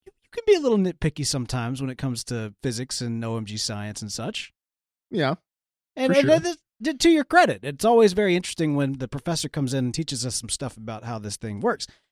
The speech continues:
Speaker 1: But I was a little, like, there were moments, for example, when he was writing up on the board and it made a big deal about him dropping the, uh, the marker. And, you know, you,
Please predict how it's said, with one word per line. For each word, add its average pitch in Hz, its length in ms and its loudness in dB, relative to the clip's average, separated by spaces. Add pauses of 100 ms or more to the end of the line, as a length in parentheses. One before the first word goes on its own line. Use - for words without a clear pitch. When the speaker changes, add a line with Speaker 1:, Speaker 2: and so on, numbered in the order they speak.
(340)
Speaker 1:
But 165 300 4 (100)
I 180 80 2
was 208 240 6
a 226 40 6
little, 208 240 8
like, 175 260 2
there 202 140 4
were 226 140 10
moments, 190 560 4
for 165 80 -2
example, 143 420 2
when 135 120 0
he 143 100 -2
was 143 160 0
writing 139 260 0
up 139 120 -2
on 127 60 -2
the 123 60 -4
board 143 320 2
and 123 320 -2
it 135 100 -4
made 143 120 0
a 127 60 -4
big 120 160 -4
deal 131 200 -2
about 123 200 -4
him 127 240 -4
dropping 120 500 -4
the, 107 220 -8
uh, 101 160 -10
the 101 60 -10
marker. 131 500 -4 (720)
And, 131 280 -2
you 131 80 0
know, 120 120 -2
you, 113 160 -6